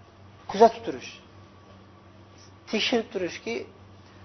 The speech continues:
shu birodarim bir narsaga muhtoj bo'lsa, so'ramaydi mandan ham, boshqasidan ham. "Shu muhtoj bo'lib qolmasin shu birodarim.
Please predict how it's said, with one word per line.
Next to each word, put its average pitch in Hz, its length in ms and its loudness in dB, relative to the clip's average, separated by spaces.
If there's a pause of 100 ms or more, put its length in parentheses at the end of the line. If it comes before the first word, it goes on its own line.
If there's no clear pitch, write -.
(220)
shu - 140 -8
birodarim 208 500 8
bir 214 120 4
narsaga 208 420 4
muhtoj 202 420 6
bo'lsa, 202 260 -2
so'ramaydi 208 580 10
mandan 156 400 2
ham, 190 160 4
boshqasidan 180 520 0
ham. 226 140 4 (1200)
"Shu - 220 -10
muhtoj 196 380 2
bo'lib 208 180 -6
qolmasin 277 400 10
shu 214 140 -6
birodarim. 185 520 4